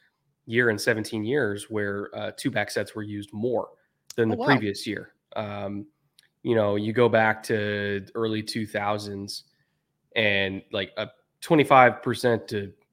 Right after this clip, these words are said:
Speaker 1: a third of all offensive plays were two back sets, right? And then it just went down and down and down till we bottomed out at, like, seven percent a couple years ago, and it's back up to, like, eight point something percent now.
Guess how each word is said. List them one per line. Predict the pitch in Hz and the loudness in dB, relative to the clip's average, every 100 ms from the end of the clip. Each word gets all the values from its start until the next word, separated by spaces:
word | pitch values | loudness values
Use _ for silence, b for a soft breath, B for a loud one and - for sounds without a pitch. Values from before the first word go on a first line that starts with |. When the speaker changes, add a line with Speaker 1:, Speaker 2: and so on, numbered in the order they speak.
| _ - | _ -8
Speaker 1:
a | 113 | -8
third | - 123 117 107 | 0 2 4 2
of | 101 | 0
all | 101 104 101 - | -2 0 -2 0
offensive | 113 113 107 | -2 -2 -6
plays | 117 104 | -4 -4
were | 98 | -6
two | - | -14
back | 95 - | -8 -8
sets, | - - - - | -8 -10 -10 -12
right? | - 98 _ _ _ _ _ - | -8 -8 _ _ _ _ _ -2
And | |
then | 110 | 0
it | 101 | 0
just | 104 - - - | -4 -10 -12 -4
went | 110 - - | -2 -2 2
down | 107 101 | 2 0
and | 98 | -6
down | 101 98 | -8 -8
and | 98 | -6
down | 101 98 95 | -4 -4 -6
till | - | -8
we | 104 | -6
bottomed | 107 98 98 98 | -2 -2 -2 -10
out | 98 | -8
at, | 95 | -8
like, | - | -8
seven | - - 113 98 | -8 0 0 0
percent | - - 98 | -12 -10 -8
a | 95 | -8
couple | 107 104 | -8 -6
years | 104 101 | -6 -6
ago, | 104 98 | -6 -4
and | 95 | -4
it's | |
back | - 95 - | -2 -2 -2
up | - | -10
to, | |
like, | 80 - | -10 -8
eight | 90 _ | -10 _
point | - - | -10 -10
something | 73 82 | -14 -14
percent | _ - - | _ -14 -10
now. | 62 - | -8 -10